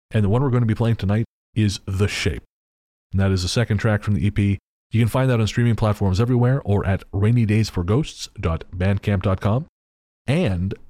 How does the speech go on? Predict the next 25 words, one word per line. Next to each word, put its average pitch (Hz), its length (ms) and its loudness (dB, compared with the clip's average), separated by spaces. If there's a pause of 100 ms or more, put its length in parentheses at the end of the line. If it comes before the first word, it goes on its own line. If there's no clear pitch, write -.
there 110 200 2
is 107 100 0
going 110 200 2
to - 60 -10
be 107 240 0
something 107 380 -2
very 123 260 0
cool 123 400 -2
coming, 92 440 -2 (100)
uh, 92 120 -2
from 90 400 -2 (100)
Jerry 101 360 0
soon. 104 560 -2 (440)
As 113 220 0
you 107 100 2
all 98 100 2
know, 131 220 2
Jerry 104 260 2
has 90 100 0
been 90 140 -4
composing 90 440 0
music 107 260 0
for 104 220 0
us 127 120 -2
for 87 400 -2